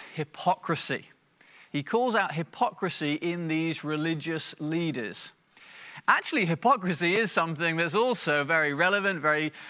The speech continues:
uh, cultural to our moment right now. In fact, I would suggest that hypocrisy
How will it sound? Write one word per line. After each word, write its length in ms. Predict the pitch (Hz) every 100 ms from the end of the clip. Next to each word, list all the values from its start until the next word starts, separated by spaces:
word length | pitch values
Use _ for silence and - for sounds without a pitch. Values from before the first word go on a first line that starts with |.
| 180
uh, 240 | 135 135 131
cultural 680 | - 196 202 - 185 185 175 - -
to 200 | - 170
our 140 | 160 156
moment 480 | 170 170 165 160 -
right 380 | 151 156 147 151
now. 340 | 156 127 98 - _ _ _ _ - - - 190
In 80 |
fact, 220 | 180 339 -
I 120 | 381
would 160 | 339
suggest 840 | - 240 170 214 156 147 147 180 160
that 380 | 190 170 175 -
hypocrisy 1200 | 196 - - 269 247 - 185 - 156 139 135 147